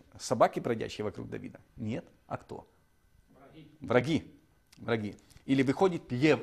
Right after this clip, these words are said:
Speaker 1: из своей чащи. Надо понимать, что речь идет о льве или о царе Вавилонском в данном случае. Или кто такие тучные васанские. Или блажен человек, который наполнил ими колчан свой. Что это значит?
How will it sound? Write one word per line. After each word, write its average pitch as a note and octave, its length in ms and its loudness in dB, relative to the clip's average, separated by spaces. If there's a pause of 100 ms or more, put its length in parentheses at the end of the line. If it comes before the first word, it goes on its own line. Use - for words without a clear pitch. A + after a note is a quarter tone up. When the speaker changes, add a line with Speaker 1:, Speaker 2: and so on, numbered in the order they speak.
Speaker 1:
из G#2 120 -12
своей A2 280 -6
чащи. - 440 -8 (480)
Надо G#2 200 -4
понимать, C3+ 420 2
что - 160 -6
речь G2+ 180 -6
идет G2 280 -6
о A2 80 2
льве C3 260 -2
или C3 420 -2
о - 60 -8
царе C#3+ 280 -6
Вавилонском B2+ 680 -8
в - 20 -10
данном G2 240 -8
случае. - 380 -20 (420)
Или C3+ 280 0 (200)
кто - 180 0
такие D#3+ 260 -2
тучные D#3+ 520 -6
васанские. - 760 -8 (840)
Или C3+ 300 0 (260)
блажен C#3 340 0
человек, F3+ 240 -2
который C#3+ 260 -4
наполнил C#3+ 420 0
ими C3+ 140 0
колчан B2+ 500 -4
свой. - 340 -10 (220)
Что - 200 -6
это A2 140 -4
значит? G2+ 380 -4